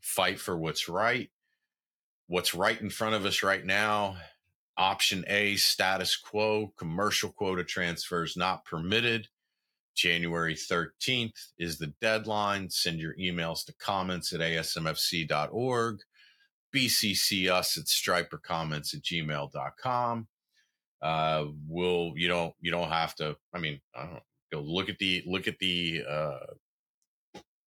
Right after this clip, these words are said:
look at the addendum if you want and pick something else besides option A and B C C us and, and you could still win a prize. We're not gonna,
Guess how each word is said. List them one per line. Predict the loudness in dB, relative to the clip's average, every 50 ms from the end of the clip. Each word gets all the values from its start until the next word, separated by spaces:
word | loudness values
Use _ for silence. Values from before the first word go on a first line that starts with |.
| _ _ _ _ _ _ _ _ _ 0
look | 0 0 0
at | 0
the | 0 2 2
addendum | 2 2 2 2 2 2 0 -2 -2
if | -4 -4 -4
you | -4 -2
want | 0 0 0 0 -2 -4
and | -6 -10 -10 -10 -12 -16 _ _ _ -6
pick | -4 -2 0
something | 0 0 0 -2 -2 -2 0
else | 2 2 2 0 0 -2 -4
besides | -4 -2 0 2 2 2 2 2 2
option | 2 2 2 0 -2 -4 -2 0
A | 2 2 4 4 2 2 0 -4 -8 -18 -20 -20 -20 -20 -20 _ _ -8
and | -6 -4 -4 -4 -6 -4
B | 0 0 2 2
C | 2 2 2 2
C | 2 2 2 2 4 4
us | 4 4 4 2 2 0 -2 -4
and, | -4 -4 -6 -6 -8 -8
and | -6 -4 -2 -2
you | -4
could | -4 -4 -4
still | -2 0 0 0 0
win | 0 -2 -4
a |
prize. | -4 -2 -2 0 2 2 0 -2 -4 -6 -6
We're | -4
not | -2 -2 -2 -2 -2 -4
gonna, | -4 -2 -4 -4 -6